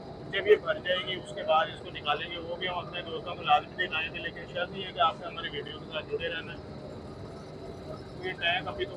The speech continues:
काफ़ी रहता है, तो ये आहिस्ता आहिस्ता फुल होगा और उसके बाद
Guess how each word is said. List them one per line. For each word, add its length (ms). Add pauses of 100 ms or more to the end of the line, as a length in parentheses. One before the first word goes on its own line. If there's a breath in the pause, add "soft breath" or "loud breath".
काफ़ी 280
रहता 320
है, 80
तो 140
ये 120
आहिस्ता 280
आहिस्ता 300
फुल 180
होगा 360
और 220
उसके 280
बाद 320